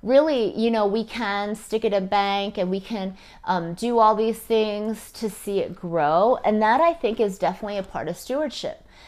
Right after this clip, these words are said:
But another thing I think is a part of stewardship is mentoring the generation that is coming after us, whether that is our own children in the natural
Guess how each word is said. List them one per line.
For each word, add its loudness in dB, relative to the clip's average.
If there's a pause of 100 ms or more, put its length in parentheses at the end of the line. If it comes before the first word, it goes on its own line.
(220)
But -4
another 2
thing -8 (100)
I -2
think -8
is -4
a -8
part -6
of -8
stewardship -4
is -4
mentoring -6 (420)
the 2
generation -2
that -6
is -6
coming -8
after -8
us, -14 (280)
whether 0
that 2
is 0
our -4
own -2
children -4
in -6
the -4
natural -4